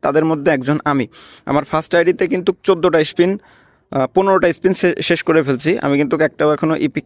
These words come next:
কার্ড পাইনি এবং আমার সেকেন্ড আইডি এটা, এটাতে দেখতে পাচ্ছেন যে বারোটা স্পিন আমি শেষ করে ফেলছি, এখনো পর্যন্ত একটাও ইপিক পাইনি। তো এখন কথা হচ্ছে, এই ভিডিওটা মূলত একটা কমেন্টের উপরে ভিত্তি করে ভিডিওটা তৈরি করতেছি, এটা কোনো টপিক ছিল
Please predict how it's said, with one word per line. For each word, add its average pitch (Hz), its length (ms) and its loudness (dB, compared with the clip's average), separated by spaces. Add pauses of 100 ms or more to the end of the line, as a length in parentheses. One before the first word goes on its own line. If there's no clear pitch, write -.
কার্ড 147 220 0
পাইনি 151 320 0
এবং 139 160 0
আমার 139 160 -2 (100)
সেকেন্ড 165 300 0
আইডি 135 300 -2
এটা, 143 160 -2 (400)
এটাতে 147 280 0
দেখতে 139 240 -4
পাচ্ছেন 156 280 -4
যে 156 80 0
বারোটা 143 340 0 (220)
স্পিন 147 180 -6
আমি 156 120 0
শেষ 156 200 -4
করে 143 240 2
ফেলছি, 127 260 -2 (420)
এখনো 151 260 -2
পর্যন্ত 151 340 -2
একটাও 160 380 0
ইপিক 143 300 -2 (120)
পাইনি। 139 360 -2 (760)
তো 160 60 4 (240)
এখন 160 240 0 (120)
কথা 156 240 0
হচ্ছে, 151 240 -2 (260)
এই 151 200 4
ভিডিওটা 156 480 2
মূলত 160 340 2
একটা 160 300 0
কমেন্টের 156 460 0
উপরে 160 360 2 (420)
ভিত্তি 143 200 0
করে 156 180 2
ভিডিওটা 147 380 2
তৈরি 139 260 4
করতেছি, 127 400 -2
এটা 139 140 0
কোনো 143 160 2
টপিক 147 360 -2
ছিল 127 180 0